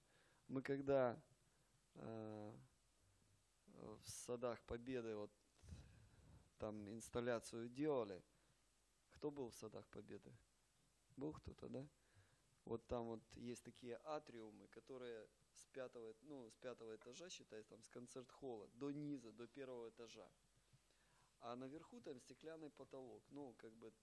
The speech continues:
из этого, ну. И вот там висят, если кто был, может, заметил, там есть пленки такие, пленочки, которые,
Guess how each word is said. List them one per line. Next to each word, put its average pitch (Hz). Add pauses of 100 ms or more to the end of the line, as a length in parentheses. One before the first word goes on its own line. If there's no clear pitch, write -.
из 117
этого, 101
ну. 110 (760)
И 120
вот 143 (440)
там 180 (340)
висят, 143 (240)
если 120
кто 123
был, 147
может, 117
заметил, 123
там 113
есть 113
пленки 131
такие, - (920)
пленочки, 113 (1160)
которые, 123